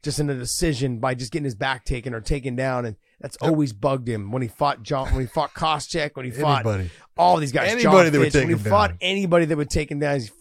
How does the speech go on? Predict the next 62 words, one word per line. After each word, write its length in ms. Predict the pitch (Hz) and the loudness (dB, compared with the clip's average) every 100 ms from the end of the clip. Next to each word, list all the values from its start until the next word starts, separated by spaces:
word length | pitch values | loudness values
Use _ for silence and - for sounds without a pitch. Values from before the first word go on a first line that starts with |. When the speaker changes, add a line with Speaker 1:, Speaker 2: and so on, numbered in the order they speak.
| - | -10
Speaker 1:
fucking 320 | 156 156 139 | -8 -6 -6
boring 340 | 110 156 151 | -4 -2 -2
fighters. 460 | 135 147 147 143 123 | -4 -2 -2 -2 -6
He's 240 | 123 107 | -8 -4
yelling 320 | 143 156 151 147 | 0 2 2 4
at 80 | |
the, 240 | 151 143 127 _ | 4 4 -2 _
Speaker 2:
<laughs> 120 | 135 - - - | -4 -4 -8 2
Speaker 1:
yelling 240 | 170 175 | 4 6
at 80 | 170 | 4
the 60 | 170 | 2
Speaker 2:
He's 40 | 139 | 4
Speaker 1:
refs, 140 | 160 | 6
Speaker 2:
yelling 240 | 165 170 156 | 8 6 6
at 60 | |
Speaker 1:
yelling 340 | 156 170 175 120 | 6 6 6 6
at 0 | |
Speaker 2:
everybody. 160 | 110 | 4
Speaker 1:
the, 240 | 180 180 - 156 | 4 4 2 2
yelling 260 | 175 180 170 | 4 4 4
at 60 | |
everyone. 420 | 165 165 165 160 - - _ _ | 4 4 4 2 -2 -14 _ _
But 80 | 139 | -12
Speaker 2:
Uh. 260 | 131 131 123 | -6 -2 4
Speaker 1:
Paul 200 | 190 185 | 6 6
Daly, 360 | 190 190 185 | 4 4 4
I 60 | 170 | 2
mean, 180 | 170 160 | 0 0
I 200 | 151 151 | 0 0
have 160 | 156 | 0
to 60 | 151 | 0
give 100 | 165 | 0
him 80 | 160 | 0
honorable 260 | 160 156 | 0 0
mention 340 | 151 151 139 139 | 0 0 -2 -8
just 140 | 135 | -6
'cause 140 | 151 147 | -2 -2
I'm 140 | 139 | -2
glad 260 | 139 147 143 | -2 -2 -2
he 80 | |
was 100 | 135 | -2
able 140 | 143 135 | -2 -4
to 60 | |
go 120 | 120 135 | -2 -2
out 320 | 135 131 _ _ - | 0 -4 _ _ -10
the 80 | 131 | -8
way 120 | 127 | -4
he 100 | 127 | -4
went 180 | 123 131 | -4 -2
out 240 | 127 135 | -2 -4
with, 160 | 120 104 110 117 | -8 -10 -12 -12
was, 460 | 120 131 127 110 - _ _ - | -4 -2 0 -4 -10 _ _ -8
which 200 | 156 - | -6 -2
what 140 | 196 | -2
he's 240 | 180 190 143 | 0 0 2
known 240 | 160 190 | 2 0
for, 240 | - 107 98 | -2 -8 -8
which 160 | 107 | -10
is 100 | 127 | -8
knockouts. 580 | 123 113 - 98 - - 85 | -8 -10 -12 -20 -20 -18 -16
Speaker 2:
Knockouts. 300 | 90 139 - | -12 -10 -6
Speaker 1:
So 360 | 123 120 104 | -4 -4 -6